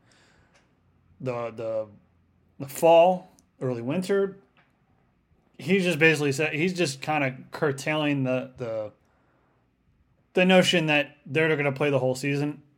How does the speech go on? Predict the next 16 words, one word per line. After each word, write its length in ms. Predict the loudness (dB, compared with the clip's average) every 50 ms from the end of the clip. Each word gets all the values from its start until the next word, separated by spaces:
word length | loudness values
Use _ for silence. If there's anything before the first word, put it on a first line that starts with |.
| _ _ _ _ -8
They 160 | -4 -2 0
may 180 | 2 2 2 2
not. 480 | 0 -4 -8 -12 -16 -18 -18 -20 -20 -20 _ _ _ _ _ _ _ _ _ _ _ _ _ _ _ _ _ _ _ _ _ _ _
I 160 | -4 0 2 2
understand 500 | 4 2 0 -2 -2 0 0 0 2 2
him. 240 | 0 0 0 -4 -10 _ _ _ _ _ _ _ _ _ _ _ _ _ _ _ _ _ _ _ _ 0
It 240 | 2 2 2 2
still 380 | -2 -2 2 6 8 8 8 6
seems 580 | 2 0 0 0 0 0 0 -2 -4 -4 -6 -12 -18 _ _ _ _ _ _ _ _ _ _ -16 -6
dumb 280 | -4 -2 -2 -2 -2
for 80 | -2 -2
him 180 | -2 -2 -2 -4
to 60 | -2
say 180 | -2 -2 -2
it, 100 | -2 -6
though. 140 | -12 -18 -20